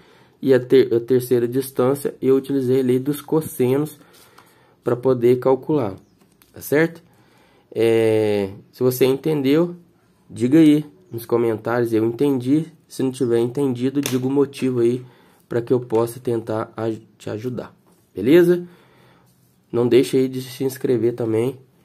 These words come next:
Inscreva-se aí no canal, tá certo?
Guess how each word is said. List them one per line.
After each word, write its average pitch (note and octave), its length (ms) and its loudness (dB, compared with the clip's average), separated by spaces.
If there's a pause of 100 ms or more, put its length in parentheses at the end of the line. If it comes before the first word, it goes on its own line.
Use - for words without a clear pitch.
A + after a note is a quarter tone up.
(400)
Inscreva-se D3 640 -2
aí B2+ 160 0
no C3 340 0 (240)
canal, A2+ 680 -2 (500)
tá - 80 -20
certo? C#3+ 400 -2